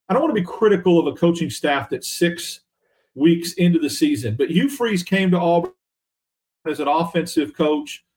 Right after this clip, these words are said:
a quarterback whisperer per se. And I don't understand why, when he looks at something that's not working, he's not changing it. Go up tempo, change the kind of offense you're running to more of a read option to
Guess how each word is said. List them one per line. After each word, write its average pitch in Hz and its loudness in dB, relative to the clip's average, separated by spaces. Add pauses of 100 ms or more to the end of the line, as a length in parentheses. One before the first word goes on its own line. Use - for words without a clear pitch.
a - -2
quarterback 160 2
whisperer 151 -2
per 147 -4
se. 139 -2 (500)
And 175 2
I 196 0
don't 277 2
understand 185 0
why, 170 2
when 160 -2
he 165 0
looks 196 0
at 208 -8
something 185 0
that's 160 -2
not 165 -2
working, 196 -2 (280)
he's 175 4
not 185 2
changing 170 2
it. - -10 (300)
Go 202 8
up 208 0
tempo, 165 0 (300)
change 214 0
the 180 2
kind 185 0
of 175 2
offense 175 0
you're 165 4
running 165 2
to 165 -2
more 165 2
of 156 2
a 151 2
read 160 6
option 151 -2
to 156 6